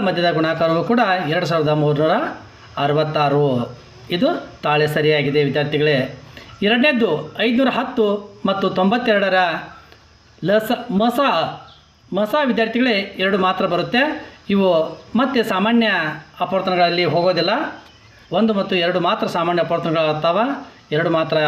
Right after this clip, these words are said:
ಬರುತ್ತೆ. ಇನ್ನು ಲಸ ಒನ್ ನೋಡೋಣ ವಿದ್ಯಾರ್ಥಿಗಳೇ. ಎರಡರ ಮಿಗ್ಗಿ ಹೋಗುತ್ತೆ, ಎರಡುನೂರ ಐವತ್ತೈದು ಎರಡ್ಲೆ ನಲವತ್ತಾರ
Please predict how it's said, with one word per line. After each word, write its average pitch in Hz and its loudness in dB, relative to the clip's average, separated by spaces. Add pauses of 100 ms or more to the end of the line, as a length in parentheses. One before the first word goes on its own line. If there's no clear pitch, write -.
(400)
ಬರುತ್ತೆ. 151 0 (840)
ಇನ್ನು 208 4 (380)
ಲಸ 202 0 (160)
ಒನ್ 202 0
ನೋಡೋಣ 180 2
ವಿದ್ಯಾರ್ಥಿಗಳೇ. 180 0 (1500)
ಎರಡರ 233 2
ಮಿಗ್ಗಿ 220 2
ಹೋಗುತ್ತೆ, 208 0 (140)
ಎರಡುನೂರ 202 0 (120)
ಐವತ್ತೈದು 190 0 (960)
ಎರಡ್ಲೆ 202 2 (1200)
ನಲವತ್ತಾರ 180 0